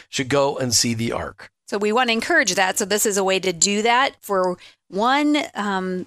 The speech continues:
Speaker 2: very special person. We'll be able to take somebody with them. <clears throat> You could take your whole family. This is gonna
Speaker 1: You
Speaker 2: get you
Speaker 1: could.
Speaker 2: in for two people.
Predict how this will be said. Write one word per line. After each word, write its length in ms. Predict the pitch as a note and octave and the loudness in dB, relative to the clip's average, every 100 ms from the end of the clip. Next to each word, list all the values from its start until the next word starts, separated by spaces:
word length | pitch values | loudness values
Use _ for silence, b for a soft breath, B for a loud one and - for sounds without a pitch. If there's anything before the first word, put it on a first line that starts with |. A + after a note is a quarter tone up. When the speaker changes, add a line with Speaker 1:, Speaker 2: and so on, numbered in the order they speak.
| - | -4
Speaker 2:
very 220 | G#3 G#3+ | 0 2
special 400 | A3+ - G3+ F#3+ | 0 -2 -4 -4
person. 520 | - G#3 C4+ D4 E4+ | -2 -2 0 0 0
We'll 160 | C4+ G3 | 0 -4
be 140 | G#3 | -2
able 140 | G3 F#3 | -2 -2
to 100 | F#3+ | 0
take 220 | C4 - | 0 0
somebody 260 | A3+ G3+ F#3+ | -2 -2 0
with 220 | G#3 - | -2 0
them. 180 | A#3 A#3+ | -2 0
<clears throat> 300 | - - - | -6 -10 -2
You 100 | F#4 | 0
could 80 | G4+ | 2
take 160 | A4 | 2
your 120 | - D4 | 2 2
whole 120 | G#3 | 0
family. 440 | D4 D#4+ A3+ E3+ | 2 0 2 0
This 200 | F3 G#3+ | 0 -2
is 80 | G3+ | -2
gonna 140 | - A#2+ | 0 0
Speaker 1:
You 40 | |
Speaker 2:
get 140 | A3 D3 | 2 2
you 60 | |
Speaker 1:
could. 80 | G3+ | 2
Speaker 2:
in 120 | G#3+ | 0
for 140 | G3+ F#3+ | -2 -2
two 180 | A3 | -2
people. 360 | G3+ A3 E3+ | -2 -4 -4